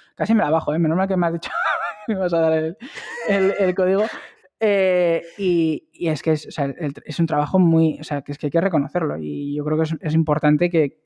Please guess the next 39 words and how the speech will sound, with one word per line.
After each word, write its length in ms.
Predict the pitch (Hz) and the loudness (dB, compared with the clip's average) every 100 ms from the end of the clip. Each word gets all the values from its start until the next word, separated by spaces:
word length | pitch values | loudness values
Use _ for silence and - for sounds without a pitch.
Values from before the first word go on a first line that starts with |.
| _ | _
que, 140 | - 143 | -10 -6
joder, 300 | 151 151 - | -4 -4 -6
que, 400 | 147 - - - | -18 -18 -20 -6
que 80 | 151 | -4
aprovechemos, 680 | - 151 147 151 156 160 | 0 2 4 6 6 6
pues, 180 | - 147 | 2 -2
si 120 | 147 | -2
tenemos 320 | 139 151 151 156 | 0 4 4 2
un, 640 | 151 - 165 185 175 170 _ _ 240 | -2 -10 -18 -16 -14 -14 _ _ -8
un 120 | 170 | -4
pequeño 340 | 165 160 160 160 | -2 2 2 2
sitio, 300 | 185 160 147 | 2 2 -2
pues, 180 | 143 | -6
para 500 | - 147 143 147 151 | -6 -4 -2 -2 -2
hablar 320 | 156 151 160 165 | -2 0 2 2
y 140 | 151 | 2
para 180 | 151 147 | 0 2
contar, 320 | 151 151 151 | 2 2 0
pues, 260 | 151 147 - _ _ - | -2 -8 -12 _ _ -8
por 140 | 143 | -2
conocer 260 | 143 143 143 | -2 0 0
el 60 | |
trabajo 260 | 151 151 - | 2 2 0
que 80 | 156 | -2
hace, 100 | 156 | -4
que 60 | 151 | -6
hace 100 | 160 | -2
todo 100 | 185 | -2
el 60 | |
mundo. 340 | 151 180 156 147 | -2 -2 -4 -6
Lo 120 | 151 | -4
mismo 260 | 156 170 180 | -2 0 0
que 220 | 180 175 | 2 0
he 40 | |
comentado 360 | 170 175 170 165 | 0 0 2 0
antes 200 | 165 170 | 0 -2
con 100 | 165 | -2
la 40 | |
accesibilidad 720 | 156 156 151 147 147 160 202 | -2 -2 -2 -2 0 2 0